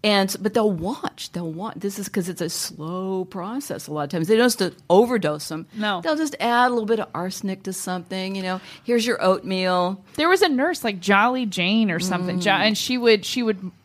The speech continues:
Speaker 2: she would dose people with morphine, and then there was another chemical
Speaker 1: <laughs> Oh, yeah.
Speaker 2: agent that I can't remember. She would bring people back to life, basically, with, it was essentially, it, she would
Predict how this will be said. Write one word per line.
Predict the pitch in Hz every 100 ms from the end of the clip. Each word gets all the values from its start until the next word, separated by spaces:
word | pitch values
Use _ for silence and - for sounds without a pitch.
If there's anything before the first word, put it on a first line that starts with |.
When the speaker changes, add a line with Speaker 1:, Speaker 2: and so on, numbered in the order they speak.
| -
Speaker 2:
she | - 240
would | 233 196
dose | 220 247 -
people | 269 262 214
with | 196 190
morphine, | 196 233 262 208 185 170
and | 180
then | 190
there | 190
was | 185
another | 196 196 214 220
chemical | 196 190 -
Speaker 1:
<laughs> |
Oh, | 226
yeah. | 185
Speaker 2:
agent | 185 185
that | 185
I | 180
can't | 208 180
remember. | 190 185 185 180 - - -
She | -
would | 269 - 220
bring | 214 269 311
people | 320 320 262
back | 220 226 226
to | 226
life, | 202 196 294 320 -
basically, | 208 202 208 202
with, | 196 202
it | 214
was | 247
essentially, | 247 302 311 320 233
it, | -
she | -
would | 262 226